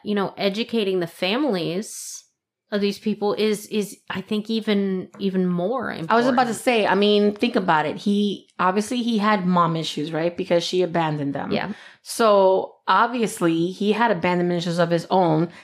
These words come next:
Speaker 2: that he never got therapy for.
Speaker 1: Right.
Speaker 2: And then, you know, here he is as a grown ass man with, you know, a wife and kids, and he's trying to, I mean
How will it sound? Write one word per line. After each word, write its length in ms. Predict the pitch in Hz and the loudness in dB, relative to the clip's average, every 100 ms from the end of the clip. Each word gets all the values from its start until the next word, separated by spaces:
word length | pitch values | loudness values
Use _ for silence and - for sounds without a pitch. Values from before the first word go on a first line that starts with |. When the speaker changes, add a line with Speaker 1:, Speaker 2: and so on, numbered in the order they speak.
| _ | _
Speaker 2:
that 120 | 185 | -2
he 200 | 165 208 | 2 2
never 460 | 208 247 262 180 - | 2 2 4 2 2
got 320 | 180 170 - | 0 0 -4
therapy 400 | 165 156 156 170 | -2 0 -2 -4
for. 520 | 160 - 165 175 208 - - _ | -6 -2 2 2 2 -4 -18 _
Speaker 1:
Right. 120 | 170 165 | -4 2
Speaker 2:
And 140 | 196 | 2
then, 360 | 185 180 175 180 | 4 4 2 2
you 160 | - | 2
know, 140 | 190 185 | 2 2
here 300 | 175 208 220 | 2 2 2
he 300 | 214 226 196 | 2 0 4
is 400 | 175 202 208 190 | 4 4 0 -2
as 20 | |
a 140 | 175 - 165 - | -6 -6 -16 -6
grown 320 | 170 170 190 | 0 2 2
ass 300 | 208 208 190 | 0 0 -2
man 340 | 160 165 185 | -2 -2 -2
with, 220 | 185 170 - 214 | -2 -4 -6 -4
you 120 | 185 | 0
know, 140 | 160 | 0
a 60 | 156 | 0
wife 400 | 160 143 185 - | 0 0 0 -2
and 160 | 202 | -2
kids, 380 | - 170 175 196 | 0 0 2 2
and 240 | 202 170 - - - | 0 0 -4 -16 -20
he's 540 | - 208 202 208 185 - | -2 2 4 2 0 -2
trying 380 | - 202 190 185 | 0 2 2 2
to, 320 | 170 160 - _ - - _ | 2 0 -4 _ -20 -20 _
I 80 | 214 | 0
mean 580 | 233 233 233 233 233 | 2 4 2 0 -4